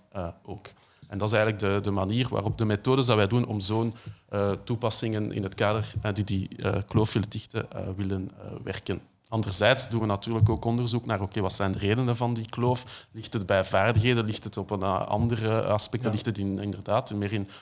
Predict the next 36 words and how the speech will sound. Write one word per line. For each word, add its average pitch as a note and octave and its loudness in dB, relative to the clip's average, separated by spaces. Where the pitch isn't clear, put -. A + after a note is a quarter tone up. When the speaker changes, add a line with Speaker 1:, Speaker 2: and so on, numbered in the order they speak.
Speaker 1:
socio-economische G2+ 2
achtergronden? A2+ 0
Nu, A2+ 2
het A#2+ 2
inzicht C3+ 2
is B2+ 4
vaak B2 4
dat, A2+ 2
hè, B2 2
digitale G#2 0
kloof B2 0
is A#2 2
natuurlijk, A2+ 0
hè, - 0
hoe - -8
zou A2 -6
je G#2+ 2
dat G2+ 4
moeten G2+ -4
zeggen, G2+ 0
vroeger A2+ 0
was A2 4
dat G#2+ 2
vooral G2+ 2
op F#2+ -4
bezit, B2+ -2
nu A2 0
zien G2+ 0
we A2+ 0
dat A2 -2
dat G2+ 0
ook G2+ -4
nog G2+ -8
op F2+ -12
andere, A#2 -4
eh, A2+ -4